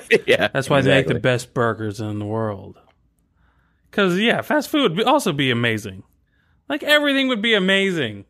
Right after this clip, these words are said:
Speaker 1: Everything would be amazing.
Speaker 2: Everything would
Speaker 1: Everything would be amazing except for the people who got unlucky, and those people would just be fucked.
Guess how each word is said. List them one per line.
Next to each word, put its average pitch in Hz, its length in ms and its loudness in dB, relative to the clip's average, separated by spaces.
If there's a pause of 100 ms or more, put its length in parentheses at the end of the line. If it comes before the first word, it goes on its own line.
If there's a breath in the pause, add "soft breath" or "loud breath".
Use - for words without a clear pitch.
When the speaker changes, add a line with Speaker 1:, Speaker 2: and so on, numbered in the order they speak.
(120)
Speaker 1:
Everything 139 720 0
would 117 180 0
be 101 180 2
amazing. 85 560 -4 (520 soft breath)
Speaker 2:
Everything 285 160 2
would 170 160 4 (120)
Speaker 1:
Everything 196 260 2
would 180 160 2
be 151 180 4
amazing 117 520 0
except 107 360 0
for 117 100 -4
the 87 120 -2
people 95 300 -2
who 85 140 0
got 85 260 6
unlucky, 78 440 0
and 73 120 -2
those 80 160 -2
people 76 300 -4
would 71 160 -6
just - 280 2
be 73 160 -2
fucked. - 580 -2